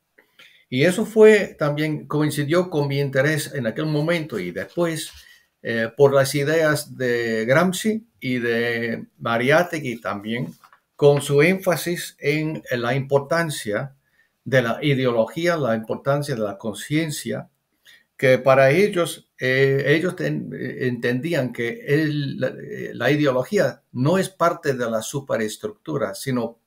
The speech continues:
parte de la estructura, es una estructura más. Y, eh, ya tenía una, yo tenía un argumento, eh, hace muchos años sobre la importancia de la ideología,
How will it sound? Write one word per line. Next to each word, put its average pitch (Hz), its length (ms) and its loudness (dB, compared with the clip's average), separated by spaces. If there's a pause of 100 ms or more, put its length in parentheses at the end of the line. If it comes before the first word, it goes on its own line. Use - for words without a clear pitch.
parte 143 460 2
de 123 160 -4
la 110 180 -2
estructura, - 840 -6 (400)
es 143 420 0
una 120 340 0
estructura 113 640 -4
más. - 580 -10 (680)
Y, 139 340 2
eh, - 540 -12
ya 165 340 6
tenía 175 400 0
una, 139 480 2
yo 139 240 2
tenía 139 260 0
un 135 120 0
argumento, 131 920 -4
eh, 107 460 -8 (200)
hace 107 220 -4
muchos 147 360 0
años 120 580 -2 (440)
sobre 151 460 2
la 131 160 4
importancia 123 760 -2
de 98 100 -4
la 98 220 -4
ideología, 123 800 -2